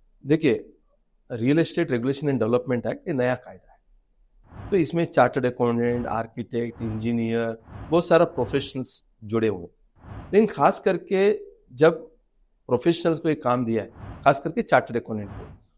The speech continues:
तो हमें ये पता चला कि चार्टर्ड अकाउंटेंट all over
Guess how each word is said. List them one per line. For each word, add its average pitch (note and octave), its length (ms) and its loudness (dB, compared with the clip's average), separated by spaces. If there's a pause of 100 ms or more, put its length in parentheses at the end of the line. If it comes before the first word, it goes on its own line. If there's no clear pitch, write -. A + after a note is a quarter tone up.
(260)
तो F#3+ 60 2
हमें F3+ 260 4
ये F3+ 140 6
पता F3 300 2
चला E3+ 220 2
कि F#3 320 -2 (380)
चार्टर्ड C3 280 4
अकाउंटेंट E3 420 2
all C3 320 2
over D3 220 6